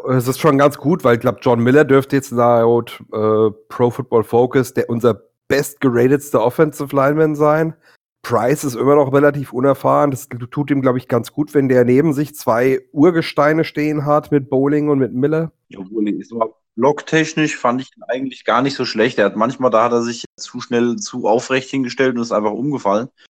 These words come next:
Speaker 2: Aber im Großen und Ganzen fand ich, hat er das schon nicht schlecht gemacht. Äh,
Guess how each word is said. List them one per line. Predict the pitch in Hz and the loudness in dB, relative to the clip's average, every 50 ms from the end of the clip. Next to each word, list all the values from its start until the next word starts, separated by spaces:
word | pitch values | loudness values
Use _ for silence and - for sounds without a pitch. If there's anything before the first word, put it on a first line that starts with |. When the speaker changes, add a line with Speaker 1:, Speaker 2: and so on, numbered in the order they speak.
| _ _ _ _ _ _ _ | _ _ _ _ _ _ _
Speaker 2:
Aber | - 87 98 | -4 -4 -2
im | 92 | 0
Großen | 98 107 123 127 127 | 0 0 0 0 -2
und | 110 | -2
Ganzen | 120 120 123 123 - | -2 -2 -2 -2 -4
fand | - 131 131 | -4 -2 -2
ich, | 117 123 | 0 0
hat | 123 113 | 0 0
er | 117 | 0
das | 117 113 | -2 -2
schon | - 123 | -6 -8
nicht | 110 104 - | -8 -8 -6
schlecht | - 110 113 - - | -6 -6 -6 -6 -6
gemacht. | 104 95 92 90 - - - | -6 -4 -4 -4 -6 -6 -6
Äh, | - 95 95 95 98 | -4 -2 0 0 -2